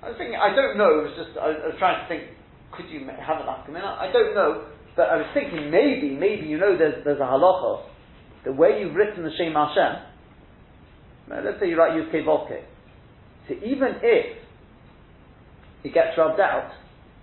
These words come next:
you're not allowed to just write anything there. Right? Ad Kedei Kach, the Shaila is if, if a person does what's called Klipa.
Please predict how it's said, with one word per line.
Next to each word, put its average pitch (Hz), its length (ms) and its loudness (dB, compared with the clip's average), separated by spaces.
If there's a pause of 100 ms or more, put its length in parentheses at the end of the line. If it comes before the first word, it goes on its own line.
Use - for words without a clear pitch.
(1080)
you're 139 100 -8
not 143 140 0
allowed 131 260 2
to - 60 -16
just - 120 -14
write 120 200 0
anything 131 340 -6
there. - 160 -12 (2500)
Right? - 260 0 (460)
Ad 175 260 0
Kedei 139 240 -2
Kach, 156 460 0 (580)
the - 120 -16 (120)
Shaila 131 280 4
is - 160 -12
if, - 80 -12
if 127 100 -12
a 123 100 -8
person 135 260 2
does 120 240 -2
what's - 160 -12
called - 220 -14
Klipa. - 380 -8